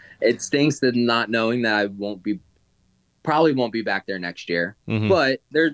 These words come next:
Speaker 1: there, there might be a chance we might go in there and try and just cut trails this summer.
Speaker 2: Yeah.
Speaker 1: If we can and get the manpower to do it, we're gonna do it. It stinks, though. We have to, um, hand cut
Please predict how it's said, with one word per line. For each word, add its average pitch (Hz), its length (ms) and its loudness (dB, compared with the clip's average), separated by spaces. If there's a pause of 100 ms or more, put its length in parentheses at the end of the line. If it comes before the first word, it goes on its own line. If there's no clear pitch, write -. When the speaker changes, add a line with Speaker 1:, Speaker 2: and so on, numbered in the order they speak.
Speaker 1:
there, 175 240 2
there 165 100 0
might 190 180 -2
be 190 120 2
a 170 80 2
chance 143 340 -6
we 156 120 0
might 156 220 -2
go 139 180 0
in 151 120 -2
there 143 220 0
and 139 120 -2
try 131 260 -4
and 143 100 -2
just 127 160 -2
cut 123 200 -4
trails 127 340 -2
this 107 180 -18
summer. 90 360 -12 (260)
Speaker 2:
Yeah. 117 200 0 (120)
Speaker 1:
If 90 100 -8
we 120 120 4
can 143 460 2
and 117 180 0
get 117 200 0
the 117 160 2
manpower 117 560 0
to 107 100 -4
do 113 200 0
it, 131 180 0
we're 104 100 -4
gonna 117 240 -8
do 117 160 2
it. 85 180 -4 (440)
It 110 180 -2
stinks, 143 480 -4
though. 117 260 2
We 113 180 -2
have 110 280 -2
to, 107 320 -2
um, 95 500 -6 (280)
hand 107 320 0
cut 104 260 0